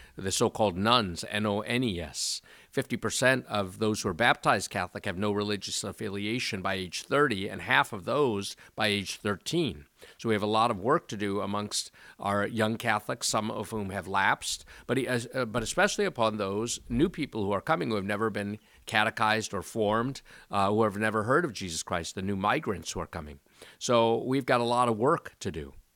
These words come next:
We, because the Pope keeps calling us to move from maintenance to mission. But we need to have a mis-, truly missionary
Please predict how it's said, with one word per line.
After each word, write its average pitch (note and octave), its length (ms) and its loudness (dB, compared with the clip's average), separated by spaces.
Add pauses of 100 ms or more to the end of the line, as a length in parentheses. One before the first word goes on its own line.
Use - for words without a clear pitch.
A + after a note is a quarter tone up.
(320)
We, A2 220 0
because A2 320 0
the - 80 -10
Pope D3+ 260 2
keeps A#2 220 -4
calling C3+ 320 2
us G2+ 120 -4
to G#2+ 80 -2
move G#2 300 0
from G2 320 -4
maintenance G#2 840 -4 (260)
to - 100 -4
mission. G2 440 -2 (360)
But A2+ 100 -4
we A2+ 120 4
need A2 260 0
to A2 80 -2
have G2 340 0
a - 60 -8
mis-, A#2 260 0
truly C#3+ 380 0
missionary F#2 800 -2